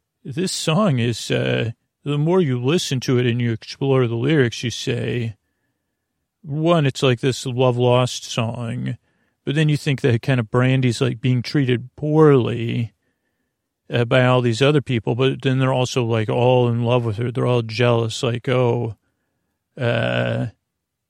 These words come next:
and, and, and I don't know, it just has this tale. And act-, actually, at first, uh,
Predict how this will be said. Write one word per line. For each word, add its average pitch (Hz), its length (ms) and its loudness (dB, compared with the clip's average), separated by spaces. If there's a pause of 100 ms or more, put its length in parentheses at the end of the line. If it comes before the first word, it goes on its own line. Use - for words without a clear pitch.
(720)
and, 123 280 0
and, 127 220 2
and 135 200 0
I 156 40 4
don't 165 60 4
know, 190 120 4
it 131 80 2
just - 180 -2
has 127 200 4
this 120 260 -6 (160)
tale. 127 720 0
And 143 160 0
act-, 147 340 -4
actually, 165 400 0
at 127 100 -2
first, 170 720 0
uh, 120 400 -2